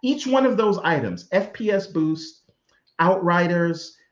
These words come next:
and, and, um, the, the reviews on the headset, and, um, all those things could have been a one-week news cycle. No, they did it all on Monday.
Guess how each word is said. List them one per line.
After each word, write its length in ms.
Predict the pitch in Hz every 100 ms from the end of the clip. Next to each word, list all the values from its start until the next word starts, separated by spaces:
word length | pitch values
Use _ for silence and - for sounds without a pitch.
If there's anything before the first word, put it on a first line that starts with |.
| _ 147
and, 360 | 143 139 139 143
and, 340 | 139 135 131
um, 600 | 127 127 120 117 110 113 -
the, 380 | 117 135 131 117
the 100 | 135
reviews 640 | 120 104 135 202 214 202
on 380 | - 165 160 160
the 120 | 143
headset, 680 | 139 196 190 - 240 233 - - _ _ _ _ _ _
and, 520 | 151 151 147 143 139 - 135
um, 720 | 135 131 127 120 117 110 - _ _
all 260 | 185 247 277
those 300 | 277 240 -
things 340 | 240 220 180
could 160 | - 196
have 140 | 143
been 160 | 170 175
a 120 | 156
one-week 540 | 131 156 185 165 180 170
news 320 | 156 156 -
cycle. 460 | 110 107 82 - _ _ _ _ _
No, 460 | 127 143 123 90 - _ -
they 160 | 127
did 120 | 143
it 120 | 151 135
all 180 | 139 131
on 140 | 131 123
Monday. 400 | 123 101 87